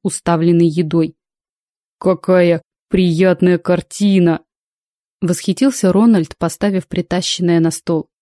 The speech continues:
«Из кота сделали коврик, а девчуля уже на кровати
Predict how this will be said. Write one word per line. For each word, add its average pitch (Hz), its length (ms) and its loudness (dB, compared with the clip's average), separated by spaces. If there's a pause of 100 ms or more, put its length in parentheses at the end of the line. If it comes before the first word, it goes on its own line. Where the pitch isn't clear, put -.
(680)
«Из 185 180 -2
кота 208 400 0
сделали 175 500 2
коврик, 196 680 -2 (180)
а 190 100 0
девчуля 190 520 0
уже 180 200 2
на 185 120 2
кровати 170 640 -2